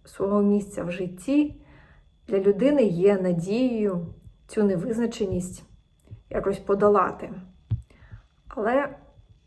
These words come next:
на цьому шляху пошуку призначення є речі, які завжди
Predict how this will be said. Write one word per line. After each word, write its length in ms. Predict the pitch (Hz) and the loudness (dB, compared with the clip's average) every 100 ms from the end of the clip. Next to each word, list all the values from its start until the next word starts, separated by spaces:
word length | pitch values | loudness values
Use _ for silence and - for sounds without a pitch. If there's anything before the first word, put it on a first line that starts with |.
| - | -6
на 200 | 202 202 | -4 -2
цьому 640 | - 226 214 185 - - | 0 0 2 0 -4 -12
шляху 420 | - - 196 190 | -8 -4 -2 -4
пошуку 520 | 185 - - - - 180 | -6 -8 -10 -10 -12 -14
призначення 1000 | - 185 185 180 269 - 226 202 180 175 - - _ _ - | -12 -10 -6 -4 -4 -4 -2 -2 -4 -8 -16 -20 _ _ -4
є 280 | 202 214 | 2 2
речі, 520 | 196 - 196 - 208 180 | 2 0 -4 -4 -2 -2
які 720 | 190 190 277 294 262 208 - | -4 -6 -4 -2 -2 -4 -6
завжди 800 | 208 202 180 185 226 240 190 - | -6 -4 -4 0 2 4 0 -4